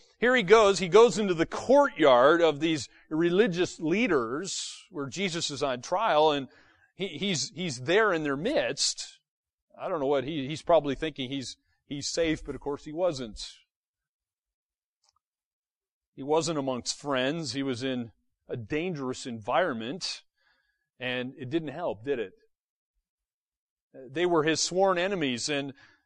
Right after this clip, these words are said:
they were not there to encourage Peter in his faith. They weren't to encourage him in his, his relationship and fellowship with Jesus. They're the, they're there for the exact opposite. And so Peter wasn't faithful to the Lord. Part of that is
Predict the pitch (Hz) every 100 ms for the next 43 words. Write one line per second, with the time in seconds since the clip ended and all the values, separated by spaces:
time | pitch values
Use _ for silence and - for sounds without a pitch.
0 | _ _ 156 151 175 175 170 156 165 160
1 | - 156 151 - 190 202 185 135 - 185
2 | 170 160 156 143 147 127 - 143 147 196
3 | - _ _ _ 160 175 180 151 175 156
4 | - 190 208 202 147 165 151 151 160 156
5 | 156 139 156 147 151 185 185 - 156 139
6 | 131 180 180 160 151 131 131 120 196 156
7 | 160 - - - _ _ 147 185 156 151
8 | 139 165 180 214 175 175 175 165 151 131
9 | 151 - 185 202 147 139 123 - 151 -
10 | 185 156 - - - _ 143 180 226 214
11 | 156 - - 208 220 156 127 139 135 160
12 | 262 127 117 151 147 _ _ _ _ _
13 | _ _ - 220 302 359 220 151 127 170
14 | 180 170